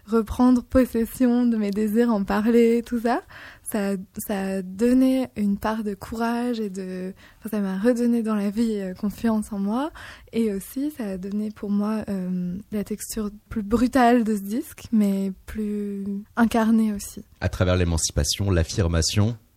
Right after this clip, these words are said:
Speaker 2: de ta personne.
Speaker 1: Ouais, en, en partie.
Speaker 2: Concrètement.
Speaker 1: Ouais.
Speaker 2: Les francopholies, hein, telles que tu as dit, Ariane, car oui, tu as pu, euh, y jouer l'été dernier.
Speaker 1: Ouais, ouais,
Speaker 2: Regarde
Speaker 1: en
Speaker 2: à mon
Speaker 1: major,
Speaker 2: souvenir.
Speaker 1: cet été. Ouais,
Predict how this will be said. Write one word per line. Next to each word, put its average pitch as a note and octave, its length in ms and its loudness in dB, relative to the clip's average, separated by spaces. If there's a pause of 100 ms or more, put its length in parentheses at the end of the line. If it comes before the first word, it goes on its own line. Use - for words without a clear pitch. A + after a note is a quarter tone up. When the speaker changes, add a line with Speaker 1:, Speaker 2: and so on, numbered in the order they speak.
(160)
Speaker 2:
de D2 400 0
ta D#2+ 120 0
personne. F2 580 0 (260)
Speaker 1:
Ouais, A#3+ 160 4
en, G#3+ 260 2
en G#3 140 -4
partie. G3+ 240 -4
Speaker 2:
Concrètement. - 480 -2 (320)
Speaker 1:
Ouais. G3 160 -4 (380)
Speaker 2:
Les F2 140 2
francopholies, E2+ 920 -2
hein, D2+ 380 -2
telles C#2+ 120 -4
que - 100 -6
tu - 120 -4
as D2+ 40 0
dit, C#2 100 -2
Ariane, D#2+ 280 2
car C#2+ 180 -2
oui, F#2 180 -4
tu - 240 -4
as D2 60 -2
pu, E2 340 -4
euh, C2+ 180 -4
y C#2+ 140 -10
jouer A#2+ 180 -8
l'été C3 220 -8
dernier. D2 400 -6 (380)
Speaker 1:
Ouais, C#4 160 -2 (140)
ouais, A#3+ 100 -4
Speaker 2:
Regarde D2+ 240 0
Speaker 1:
en D2+ 40 2
Speaker 2:
à - 20 2
mon - 60 0
Speaker 1:
major, D#2 180 -2
Speaker 2:
souvenir. D#2 180 -4
Speaker 1:
cet - 160 -8
été. A3 260 -10 (380)
Ouais, E4+ 80 4